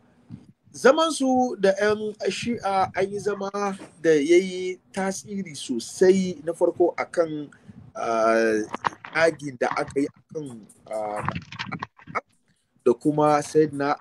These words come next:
ah, Abubakar da Umar da sauransu wanda suka yi zama da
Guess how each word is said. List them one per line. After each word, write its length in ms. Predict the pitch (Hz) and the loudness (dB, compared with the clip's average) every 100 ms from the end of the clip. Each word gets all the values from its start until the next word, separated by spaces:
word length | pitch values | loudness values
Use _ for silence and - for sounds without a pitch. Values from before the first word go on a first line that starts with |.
| - | -6
ah, 560 | 120 113 113 110 - | -8 -6 -4 -4 -4
Abubakar 400 | 120 139 139 127 | 0 0 0 0
da 220 | 110 110 104 - 143 | 0 0 -2 -6 -4
Umar 320 | 156 156 139 | -2 0 0
da 80 | 113 | 0
sauransu 560 | - 156 196 208 196 | 0 2 2 -2 -8
wanda 180 | - 151 | -8 -8
suka 180 | 139 139 | -4 -2
yi 60 | 131 | 0
zama 240 | 135 139 123 | -2 -2 0
da 180 | 120 | 0